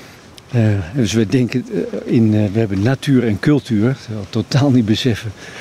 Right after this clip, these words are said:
dat we een en al natuur zijn. Dat we daar een ongelooflijk klein, nietig onderdeeltje van zijn. Eh, dankzij de bijzondere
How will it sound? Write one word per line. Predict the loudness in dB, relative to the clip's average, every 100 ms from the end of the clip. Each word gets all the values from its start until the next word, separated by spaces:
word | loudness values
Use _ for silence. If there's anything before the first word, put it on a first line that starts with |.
| -18 -12
dat | -4 -2
we | -2 -2
een | 2 2
en | 2
al | 0 0
natuur | -2 2 2 2
zijn. | 0 -4 -4 -6 -18 -20 -20 -4
Dat | -2
we | 0
daar | 2 2
een | 2
ongelooflijk | 2 2 2 0 -4 -8 -6
klein, | -2 0 2
nietig | 2 2 -2 -4 -8
onderdeeltje | 0 2 4 2 -2 -8
van | -6
zijn. | -2 -2 -2 -6 -20 -20 -20 -20 -20 -16 -2
Eh, | 0 0 -4 -14 -10 -10 -8 -8 -6 -4
dankzij | -2 -2 -2 -2 0
de | 0 -4 -8 -20 -20 -10
bijzondere | -2 0 0